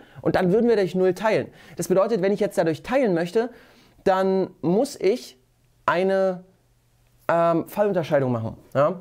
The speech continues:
In den reellen Zahlen nicht und das finde ich auch sehr interessant bei der Aufgabe. Also Fall eins,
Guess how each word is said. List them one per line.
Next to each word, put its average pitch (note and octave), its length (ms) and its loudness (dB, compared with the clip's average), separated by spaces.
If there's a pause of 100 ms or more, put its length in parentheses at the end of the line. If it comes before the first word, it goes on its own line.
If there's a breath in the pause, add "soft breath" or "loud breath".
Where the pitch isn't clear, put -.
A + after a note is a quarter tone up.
(320 loud breath)
In D#3 100 0
den E3+ 100 2
reellen G3+ 340 2
Zahlen F#3 280 0
nicht A#3 200 -2
und G3 80 -4
das F#3+ 160 -4
finde G#3+ 180 0
ich F#3 140 -4
auch G3+ 120 0
sehr F#3+ 140 0
interessant F#3 380 -4
bei G3+ 60 2
der G3 120 2
Aufgabe. G3+ 560 -2
Also D#3+ 240 0
Fall D#3+ 240 0
eins, G3 440 -2